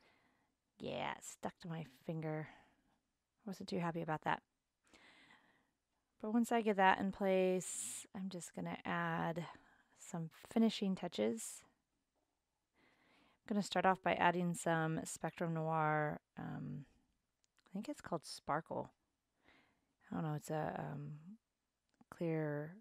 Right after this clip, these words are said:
glitter pen. It's like the Wink of Stella. And I couldn't decide what I wanted to add.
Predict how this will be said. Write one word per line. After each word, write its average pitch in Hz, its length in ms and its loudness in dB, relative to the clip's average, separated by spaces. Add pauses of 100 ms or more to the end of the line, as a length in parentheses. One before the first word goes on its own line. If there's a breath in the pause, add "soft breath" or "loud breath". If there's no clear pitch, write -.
(340)
glitter 156 200 0
pen. 147 280 -6 (1040)
It's - 100 -6
like 208 160 -2
the 170 80 0
Wink 156 200 -4
of 151 80 -6
Stella. 147 400 -2 (840 loud breath)
And 220 100 2
I 226 40 6
couldn't 285 320 4
decide 208 760 6 (640 loud breath)
what 180 540 2
I 175 120 6
wanted 170 360 2
to 170 140 2
add. 147 500 0